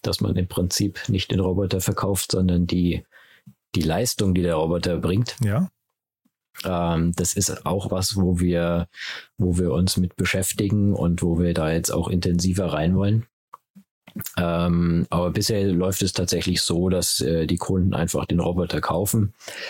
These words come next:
Speaker 1: Äh, natürlich auch einen gewissen Servicevertrag noch dazu, ähm,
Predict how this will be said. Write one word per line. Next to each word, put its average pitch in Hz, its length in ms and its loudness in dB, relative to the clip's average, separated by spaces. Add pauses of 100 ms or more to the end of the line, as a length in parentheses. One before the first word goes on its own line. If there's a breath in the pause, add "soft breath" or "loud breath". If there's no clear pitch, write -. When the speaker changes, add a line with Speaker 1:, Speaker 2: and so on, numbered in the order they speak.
(240 loud breath)
Speaker 1:
Äh, 85 260 2
natürlich 87 520 0
auch 85 160 -2
einen 90 100 2
gewissen 87 320 0
Servicevertrag 90 840 0
noch 92 160 0
dazu, 98 480 0 (600 loud breath)
ähm, 78 680 2